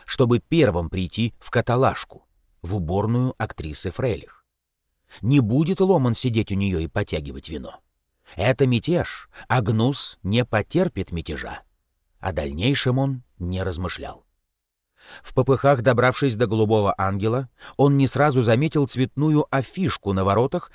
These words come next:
и несколько секунд в полнейшей растерянности искал ее. Слава богу, вот она.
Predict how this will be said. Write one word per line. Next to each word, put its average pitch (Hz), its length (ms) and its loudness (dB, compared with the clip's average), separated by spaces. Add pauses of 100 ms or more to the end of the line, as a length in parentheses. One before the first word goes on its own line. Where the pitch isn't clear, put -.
(160)
и 156 140 4
несколько 160 480 2
секунд 156 400 -4
в - 80 -14
полнейшей 139 580 0
растерянности 160 840 -2
искал 98 440 -4
ее. 57 220 -16 (420)
Слава 76 500 -4
богу, 65 540 -8 (100)
вот 107 420 2
она. - 320 -14